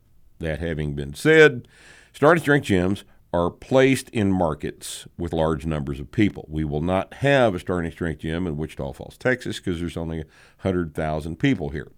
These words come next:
And in fact, there's always only been a hundred thousand people here. It hadn't grown at all. This is not the kind of market that would be even remotely considered for a starting strength gym. The,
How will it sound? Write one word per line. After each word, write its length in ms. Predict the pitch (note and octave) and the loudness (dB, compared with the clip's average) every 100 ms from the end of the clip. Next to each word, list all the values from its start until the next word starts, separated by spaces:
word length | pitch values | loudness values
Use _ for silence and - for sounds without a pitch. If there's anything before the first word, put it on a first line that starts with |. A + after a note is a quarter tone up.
| _ _ - - - - - _ _ | _ _ -20 -20 -20 -20 -20 _ _
And 220 | F#2 F#2+ G2 | 2 4 6
in 60 | |
fact, 240 | G2 A2+ A2 | 6 4 6
there's 160 | A#2 | 4
always 520 | B2+ C3+ C3+ A2 D#2+ - | 8 10 10 8 6 2
only 240 | G2+ F2+ E2+ | 2 2 0
been 180 | D#2+ | -2
a 40 | D2+ | -4
hundred 360 | D#2+ D2 A#1 | -4 -6 -8
thousand 460 | - D2 A#1+ - C2+ | -8 -8 -10 -16 -14
people 300 | D#2+ D2 A#1 | -12 -12 -12
here. 220 | F2 G2 | -4 0
It 60 | G2 | 0
hadn't 240 | E2+ D2 | -2 -4
grown 340 | C#2 F2 F2 D#2+ | -2 0 0 -2
at 120 | D2+ | -4
all. 260 | E2 G#2+ | 0 2
This 240 | A2+ F#2 - | 2 0 -4
is 160 | D2 | -8
not 200 | F#2 E2 | -6 -8
the 40 | - | -10
kind 240 | - E2 | -10 -8
of 60 | C#2+ | -4
market 580 | F2+ B2 - F2+ - - | 0 0 0 -6 -8 -10
that 240 | D#2 - | -10 -6
would 300 | E2+ D#2 C#2 _ _ _ | -4 -4 -8 _ _ _
be 260 | F2+ F2+ F2+ F#2 | -4 -2 -4 -4
even 320 | F#2 F#2+ F#2 | -4 -4 -6
remotely 500 | F2 F#2+ A2 A2 G#2+ | -4 -2 0 0 -2
considered 640 | G#2 G2+ - D#3 D#3 C#2 D#2+ | -2 -6 -4 -4 -2 -4 -8
for 160 | - | -8
a 40 | D#2+ | -8
starting 300 | - C#2 C2 | -8 -8 -8
strength 300 | - D2 D2+ | -8 -8 -2
gym. 220 | A2 C#3 - _ _ _ _ _ _ _ _ _ _ _ _ _ _ _ _ _ - | -2 -2 -8 _ _ _ _ _ _ _ _ _ _ _ _ _ _ _ _ _ -10
The, 440 | F#2 G#2+ G#2+ F#2+ | 4 6 6 4